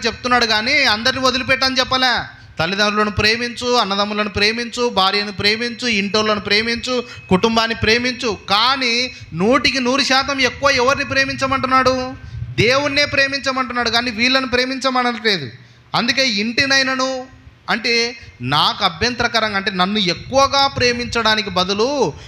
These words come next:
నీ యొక్క కొన్ని విషయాలను నువ్వే ఎక్కువగా ప్రేమించుకుంటున్నావే, అవి వద్దు అని అంటున్నాడు. తర్వాత భార్యనైనను అని అంటాడు, "ఏమన్నా చూపించు, కానీ నాకంటే ఎక్కువగా ఎవరిని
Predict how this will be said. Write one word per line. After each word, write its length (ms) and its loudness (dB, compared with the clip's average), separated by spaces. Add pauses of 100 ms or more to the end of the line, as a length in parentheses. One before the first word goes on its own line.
(140)
నీ 420 4
యొక్క 260 0
కొన్ని 360 0
విషయాలను 520 0
నువ్వే 320 0
ఎక్కువగా 400 0
ప్రేమించుకుంటున్నావే, 760 0
అవి 180 2
వద్దు 480 2 (120)
అని 120 2
అంటున్నాడు. 420 0 (300)
తర్వాత 280 2
భార్యనైనను 1040 0 (300)
అని 100 2
అంటాడు, 320 -2 (640)
"ఏమన్నా 280 -2 (100)
చూపించు, 480 -6 (100)
కానీ 180 0
నాకంటే 500 0
ఎక్కువగా 340 -2
ఎవరిని 640 2